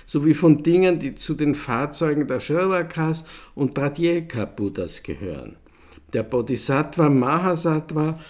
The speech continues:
soll vollkommen vertraut sein mit den Dingen der Unterscheidung der objektiven Welt,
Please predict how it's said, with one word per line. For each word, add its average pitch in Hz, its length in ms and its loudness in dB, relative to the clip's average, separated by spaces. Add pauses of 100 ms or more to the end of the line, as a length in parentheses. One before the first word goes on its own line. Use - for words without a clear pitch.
(140)
soll 123 280 2
vollkommen 151 600 2
vertraut 101 600 -6
sein 123 260 0
mit 113 160 -4
den 98 180 -4
Dingen 139 360 0
der 120 120 -2
Unterscheidung 113 760 -4
der 107 180 -8
objektiven 98 840 -8
Welt, 113 320 -6